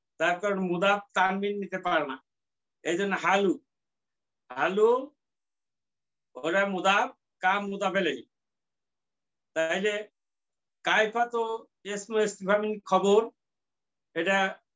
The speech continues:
খবরে আগে চলে আসছে। হালু মুবতাদা, ওয়া হুয়া মুদাফ, কা মুদাফ এলাইহি। ইয়া হরফে নিদা, আম্মি, আম্মি, আম্মা। ইয়া, এ, আম্মির মধ্যে দুইটা word আছে,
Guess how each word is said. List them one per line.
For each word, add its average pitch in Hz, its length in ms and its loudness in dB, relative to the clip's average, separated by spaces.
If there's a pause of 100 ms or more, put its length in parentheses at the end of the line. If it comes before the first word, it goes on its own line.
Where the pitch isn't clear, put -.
(200)
খবরে 180 340 0
আগে 175 340 0
চলে 175 260 -4
আসছে। 185 440 -2 (460)
হালু 196 380 2
মুবতাদা, 185 680 -2 (280)
ওয়া 175 180 2
হুয়া 180 180 2
মুদাফ, 180 460 0 (340)
কা 185 240 2
মুদাফ 190 320 -6
এলাইহি। 175 400 -4 (540)
ইয়া 196 380 2
হরফে 175 280 -2
নিদা, 170 500 0 (440)
আম্মি, 185 760 0 (480)
আম্মি, 196 800 -2 (840)
আম্মা। 185 560 2 (220)
ইয়া, 190 480 2 (680)
এ, 156 80 -6
আম্মির 220 500 -2
মধ্যে 220 280 0
দুইটা 214 280 -2
word 202 240 2
আছে, 151 300 -6